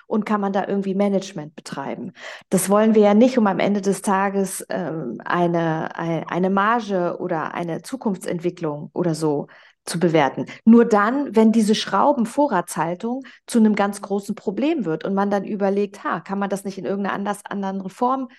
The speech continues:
lösen?“ Deshalb gab's ja auch in der Automobilindustrie Just-in-Time-Veränderung, wo es dann hieß, „Okay, Vorräte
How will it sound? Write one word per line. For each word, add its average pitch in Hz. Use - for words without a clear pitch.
lösen?“ 170
Deshalb 180
gab's 180
ja -
auch 175
in 185
der 180
Automobilindustrie 214
Just-in-Time-Veränderung, 190
wo 180
es 180
dann 185
hieß, 190
„Okay, 180
Vorräte 254